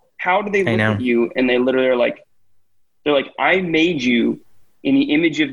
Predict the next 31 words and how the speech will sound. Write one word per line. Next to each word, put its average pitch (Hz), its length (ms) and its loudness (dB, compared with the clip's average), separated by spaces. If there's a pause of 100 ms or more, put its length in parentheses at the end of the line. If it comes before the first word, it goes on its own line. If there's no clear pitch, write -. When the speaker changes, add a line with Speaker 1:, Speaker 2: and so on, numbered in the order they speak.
Speaker 1:
I 135 60 -2
taught 165 300 -2
you 175 100 -2
everything 147 480 -2
that, 123 300 -4 (200)
that 127 180 -4
I 135 200 0
felt 139 240 -2
was 127 160 -4
good 120 180 -2
in 131 100 0
the 123 60 0
Speaker 2:
Mm-hmm. 113 80 0
Speaker 1:
world. 110 220 0
I 117 80 0
tried 131 260 -2
to 139 140 -2
eradicate 127 500 0
everything 123 300 0
that 120 100 0
was 113 140 -4
bad 117 420 0
from 113 180 -6
it 113 160 -6
and 113 120 -4
gave 131 180 0
it - 120 -4
to 113 100 -8
you. 110 200 -4 (540)
And 135 140 0
now 156 320 0